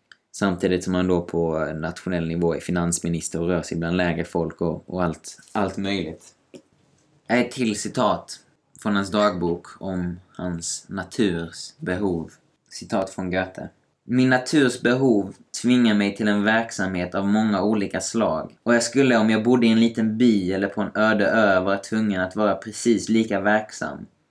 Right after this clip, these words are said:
bara för att leva. Är det saker som inte passar mig, så kommer jag lätt över det. Därför att i min tro finns en artikel som säger att vi enbart genom uthållighet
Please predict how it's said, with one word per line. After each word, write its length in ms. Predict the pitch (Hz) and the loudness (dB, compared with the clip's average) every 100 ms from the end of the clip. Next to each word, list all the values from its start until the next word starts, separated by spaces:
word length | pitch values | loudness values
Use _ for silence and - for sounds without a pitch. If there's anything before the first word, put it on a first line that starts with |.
| _ - _ | _ -20 _
bara 200 | - 110 | 2 2
för 120 | 98 98 | 2 0
att 100 | 101 | 0
leva. 500 | 101 104 101 60 - _ _ _ _ _ _ _ _ _ _ _ - | 2 2 0 -4 -12 _ _ _ _ _ _ _ _ _ _ _ 0
Är 80 | |
det 60 | 117 | 2
saker 260 | 131 143 - | 4 2 2
som 140 | 135 | 0
inte 140 | 139 | 0
passar 480 | - 139 135 - 101 | -2 0 0 2 0
mig, 380 | 95 92 101 117 _ _ | 0 -2 -2 -6 _ _
så 120 | - | -10
kommer 240 | 104 110 110 | -4 0 2
jag 140 | 113 | 4
lätt 220 | 117 113 | 2 2
över 280 | 110 95 80 | 0 0 -2
det. 140 | 78 87 _ _ | -8 -14 _ _
Därför 240 | 117 117 117 | 0 2 2
att 120 | 117 | 4
i 60 | |
min 220 | 120 117 113 | 4 4 2
tro 320 | 131 117 107 | 2 2 2
finns 340 | - 113 101 | 0 0 0
en 100 | 98 | -2
artikel 580 | 98 - 117 - 95 92 | -4 -4 -8 -6 -6 -4
som 140 | 101 | -4
säger 300 | 101 113 104 | -4 0 2
att 120 | 98 - | 0 -2
vi 280 | 98 104 | -4 0
enbart 440 | 117 113 98 92 - | 2 4 2 -2 -4
genom 260 | 101 95 90 | -4 -4 -2
uthållighet 800 | 107 113 - 90 87 90 82 | -2 -2 -4 -6 -4 -6 -8